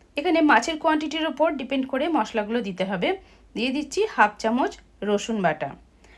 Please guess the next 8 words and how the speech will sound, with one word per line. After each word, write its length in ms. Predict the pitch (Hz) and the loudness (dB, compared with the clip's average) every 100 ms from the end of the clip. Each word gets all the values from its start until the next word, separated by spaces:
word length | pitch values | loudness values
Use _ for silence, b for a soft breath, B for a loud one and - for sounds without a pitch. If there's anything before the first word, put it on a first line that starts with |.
| b - | b 0
আর 200 | 175 175 170 - 202 | 4 4 2 -8 -10
ঝাল 200 | - 247 302 | 2 2 2
খাওয়ার 240 | - 330 320 | 2 2 2
জন্য 160 | 320 262 330 - | 0 2 0 0
তোমরা 260 | 277 233 226 226 B - | 0 2 2 0 B -4
চাইলে 220 | 277 269 285 | 0 0 -2
শুকনো 220 | 285 294 302 | -4 0 2
লঙ্কার 240 | 294 311 | 2 0